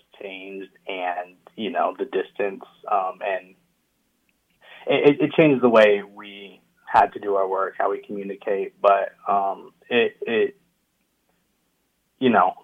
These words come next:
um, <laughs> we worked through it and learned how to communicate while not always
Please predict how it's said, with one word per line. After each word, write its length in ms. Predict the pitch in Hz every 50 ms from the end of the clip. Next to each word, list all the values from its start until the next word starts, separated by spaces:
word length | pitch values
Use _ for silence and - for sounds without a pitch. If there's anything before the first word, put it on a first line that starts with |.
| - 101
um, 340 | 95 92 87 90 - - - - - - - -
<laughs> 320 | - - - - - 175
we 140 | 143 147 156
worked 280 | 151 147 139 127 - _
through 220 | 127 123 123 123
it 220 | 127 131 - - _ _ _ _ _ _ _ _ _ _ _ _
and 640 | 110 107 104 104 101 104 101 101 101 98 95 85 82 _ _ _ _ _ 123
learned 360 | 120 120 117 110 110 110 107
how 320 | 107 104 107 107 104 104 - _ _
to 280 | 113 104 98 98 98 92 _ _ _ _
communicate 760 | 113 107 107 104 104 98 - - 110 101 98 101 95 - -
while 400 | - 107 101 95 95 92 92 95 98
not 180 | 98 95 90
always 380 | 90 98 104 107 101 101 101